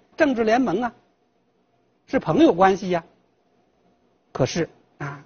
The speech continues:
他们之间的联合仅仅持续了四年的时间，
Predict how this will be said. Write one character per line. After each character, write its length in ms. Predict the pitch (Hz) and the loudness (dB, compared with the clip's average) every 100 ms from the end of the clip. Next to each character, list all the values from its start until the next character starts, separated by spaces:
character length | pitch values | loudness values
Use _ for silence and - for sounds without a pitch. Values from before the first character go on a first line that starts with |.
| _ - | _ 2
他 300 | 233 254 285 | 8 8 8
们 180 | 262 | 4
之 140 | 196 170 | 0 -2
间 120 | 175 | -2
的 80 | 156 | -2
联 300 | 135 135 175 | -4 -4 -4
合 220 | 139 160 _ _ _ - | -6 -8 _ _ _ 0
仅 400 | 170 175 254 320 | 4 4 4 2
仅 320 | 208 123 113 | 0 -4 -6
持 280 | - 139 196 | -8 -6 -4
续 140 | 226 | -2
了 100 | 156 | -4
四 220 | - 370 | 0 2
年 180 | 247 131 | 2 0
的 100 | 120 | -6
时 160 | - 117 | -12 -4
间， 220 | 147 | -2